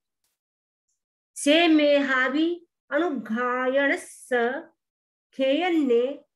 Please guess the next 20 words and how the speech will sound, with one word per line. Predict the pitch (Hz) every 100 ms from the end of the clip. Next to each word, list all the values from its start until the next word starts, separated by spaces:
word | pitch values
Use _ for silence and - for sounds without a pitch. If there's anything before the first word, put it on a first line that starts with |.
| _
जे | 226 220 294 330
बंद | 240 269 302 302 311
पमुख | 247 247 254 - _ -
मन्नेसी।" | 349 - 214 226 220 214 196 - 277 214 - - _ _ _ _ _ _
से | - 285 330
मेहावी, | 339 277 226 202 208 202 254 233 180 147 -
से | - - 269
माने | 277 311
वह, | 269 233 208
मेहावी | 208 240 247 277 339
मेधावी | 247 226 226 233 277
पुरुष | 277 208 185 - - _ _ _ _ _ _ _
क्या | 240 247
करता | 240 220 -
है? | 254 277
अनुघायणस्स, | 262 277 349 269 220 226 233 240 269 285 - -
अनुघायणस्स | 185 - 262 285 214 226 247 254 262 285
का | 262
मतलब | 247 233 - 254
है | 269 269